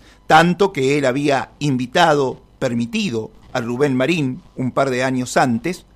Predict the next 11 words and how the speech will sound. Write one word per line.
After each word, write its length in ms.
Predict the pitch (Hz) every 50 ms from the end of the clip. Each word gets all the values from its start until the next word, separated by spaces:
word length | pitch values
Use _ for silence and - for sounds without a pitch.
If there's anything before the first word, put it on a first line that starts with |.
| _ - _ _
a 120 | 123 -
que 100 | - 113
lo 140 | 110 104 90
presidiera. 640 | - 110 - - 120 - 202 202 143 117 117 156 - - - - - - - - _ - _ - - - - - - -
Decía, 360 | 196 190 - 254 208 151 139
fiel 260 | - 220 247 240 220
a 60 | 196
su 100 | - -
estilo, 520 | 175 - - - 247 208 151 160 175 - - _ _ _ _
aquella 380 | - 143 - 165 151 - 160 147
vez 300 | 175 175 175 - -